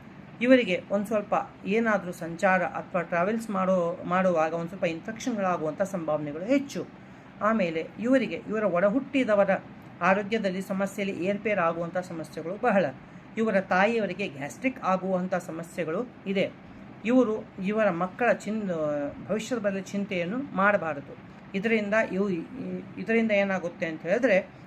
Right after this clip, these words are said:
ಇ-, ಇದರಿಂದ ಇವರಿಗೆ ಒಂದ್ ಸ್ವಲ್ಪ, ಆ, ಆರೋಗ್ಯ ಸಮಸ್ಯೆ ಹೆಚ್ಚಾಗುತ್ತೆ. ಇನ್ನೊಂದು ಇವರಿಗೆ ಇವರ ಮನೋ-, ಮನೋ ಬೇಡಿಕೆಗಳು ಅಥವಾ ಮನೋಬಯಕೆಗಳು ಈಡೇರುವಂಥ ಒಳ್ಳೆಯ ಸಮಸ್ಯೆ, ಆ,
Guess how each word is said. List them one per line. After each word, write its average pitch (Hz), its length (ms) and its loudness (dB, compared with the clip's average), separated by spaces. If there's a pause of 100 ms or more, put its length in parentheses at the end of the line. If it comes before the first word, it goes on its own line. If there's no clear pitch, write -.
(220)
ಇ-, 190 220 -2
ಇದರಿಂದ 214 360 0
ಇವರಿಗೆ 196 380 2
ಒಂದ್ 185 120 0
ಸ್ವಲ್ಪ, 196 260 -4 (560)
ಆ, - 20 -4 (260)
ಆರೋಗ್ಯ 190 320 0
ಸಮಸ್ಯೆ 214 380 -4
ಹೆಚ್ಚಾಗುತ್ತೆ. 233 640 0 (540)
ಇನ್ನೊಂದು 196 480 0 (920)
ಇವರಿಗೆ 220 300 4
ಇವರ 208 320 0
ಮನೋ-, 202 560 2
ಮನೋ 254 560 4 (100)
ಬೇಡಿಕೆಗಳು 185 540 2
ಅಥವಾ 180 320 -2
ಮನೋಬಯಕೆಗಳು 190 840 0 (160)
ಈಡೇರುವಂಥ 202 580 4 (180)
ಒಳ್ಳೆಯ 170 280 2
ಸಮಸ್ಯೆ, 202 480 -4 (560)
ಆ, 175 140 2